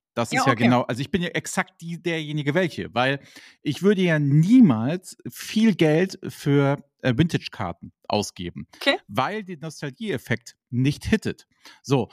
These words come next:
Speaker 1: und ich behaupte, dass nämlich, auch wenn man die, äh, die Altersverteilung zum Beispiel von diesem Channel hier anguckt,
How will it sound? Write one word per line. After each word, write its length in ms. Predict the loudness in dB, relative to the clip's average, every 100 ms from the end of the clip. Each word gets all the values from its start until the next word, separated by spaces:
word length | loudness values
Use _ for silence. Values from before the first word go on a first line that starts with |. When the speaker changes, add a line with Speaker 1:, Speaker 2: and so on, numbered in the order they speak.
| -16 _
Speaker 1:
und 220 | -6 -4
ich 160 | -6 -6
behaupte, 840 | -4 2 2 0 -4 -4 -4 -4 -6
dass 400 | -4 -4 -4 -2
nämlich, 440 | 2 2 0 -2
auch 120 | -2
wenn 100 | 0
man 120 | 0 -2
die, 180 | -2
äh, 180 | -2 -2
die 240 | -2 -4 -2
Altersverteilung 840 | -2 -2 -6 -8 -6 -4 -4 -6
zum 120 | -8
Beispiel 220 | -8 -8 -10
von 140 | -8
diesem 220 | -4 -2
Channel 340 | 2 0 0 -6
hier 240 | -6 -8
anguckt, 480 | -8 -6 -8 -8